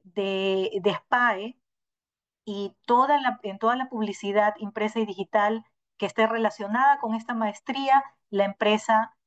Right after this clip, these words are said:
va a salir como, como partner, ¿no? Entonces, aquí hay un beneficio doble, tanto para el colaborador de la empresa como para la empresa en sí, ¿no?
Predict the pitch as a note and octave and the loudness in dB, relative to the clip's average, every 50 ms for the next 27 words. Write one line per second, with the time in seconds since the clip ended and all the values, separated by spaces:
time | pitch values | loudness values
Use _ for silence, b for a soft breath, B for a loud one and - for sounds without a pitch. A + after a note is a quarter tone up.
0 | _ - F#3 G3 G3+ G3+ G3+ A3 G#3 G3+ G3+ G3+ G#3 - - A3 G3+ F#3+ F#3 F3+ | _ -6 -2 0 0 0 0 -2 -4 -4 -6 -8 -8 -6 -4 -6 -4 -4 -6 -10
1 | F3+ F3 - - G3 F3+ F#3 F3+ - - F3+ E3+ E3 D#3+ D#3 D#3+ D#3+ - F3+ F3+ | -10 -10 -8 -6 -6 -6 -6 -2 0 2 2 2 2 -2 -6 -10 -12 -14 -8 -2
2 | F#3 G#3 A#3 - - _ _ _ _ - F#3+ F3 G#3 - B3 G#3 A3 G#3+ - A3 | 0 0 0 0 -4 _ _ _ _ -6 -2 -2 0 0 2 2 0 0 2 2
3 | G#3 A3 A3+ A#3 A#3 - F#3 G3+ G3 F#3+ G3 - - A3 A3 - A3 G#3+ A3 A3 | 2 2 0 -2 -4 -4 -4 -4 -2 -4 -4 -4 -2 -2 0 2 2 4 4 4
4 | A3+ A3+ A#3 A#3+ A#3+ B3 B3+ - _ - G3+ G#3 G#3 G#3+ - A3+ A3 A3+ A3 - | 4 2 2 -2 -4 -4 -6 -4 _ 0 0 0 0 -2 0 0 0 0 0 -2
5 | F#3+ F#3+ F#3+ F3+ F#3 - G3 F#3+ F#3 F3+ F3 F3+ F#3 F3+ F3+ F3+ F#3 G3+ G#3+ A3 | -4 -2 -2 -4 -4 -2 0 0 0 0 0 0 0 0 0 0 0 2 0 0
6 | A3+ A#3 - _ _ _ _ - G#3+ G#3 G#3 G#3 G#3+ - A3+ A3 A3 A3 - A#3+ | 0 -2 -8 _ _ _ _ -8 -8 -6 -6 -6 -6 -2 0 0 0 0 0 -2
7 | A#3 A#3 b b b b _ - G#3+ G#3+ G#3+ A3+ A3 - G#3 G3 G3 F#3+ F#3 F#3 | -4 -4 b b b b _ 0 0 2 2 0 -2 -2 -2 -2 0 -2 -2 0
8 | F3+ F3+ F3 E3+ E3+ E3+ - G3 F#3 - - G3 F#3+ F3+ - F#3+ F#3 F3 - F3 | 2 2 2 2 0 -2 -4 -10 -12 -6 -4 -4 -4 -4 -4 -6 -6 -8 -8 -8
9 | D#3+ E3 F3 F#3+ A3 B3+ - _ _ | -8 -4 -2 0 -2 -2 -2 _ _